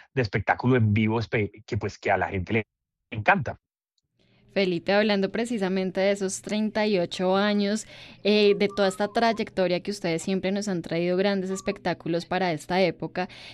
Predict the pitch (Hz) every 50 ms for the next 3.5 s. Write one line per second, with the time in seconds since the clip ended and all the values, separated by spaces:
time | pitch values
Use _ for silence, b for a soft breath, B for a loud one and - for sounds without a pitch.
0 | B - - 180 180 175 - 202 208 220 247 247 - - - - 196 180 175 -
1 | - 160 - - - - 226 220 214 220 220 233 - - - - - 247 262 262
2 | 254 247 240 220 202 185 151 - - _ - - - 226 - 247 247 262 269 277
3 | 285 277 277 233 202 196 170 165 170 -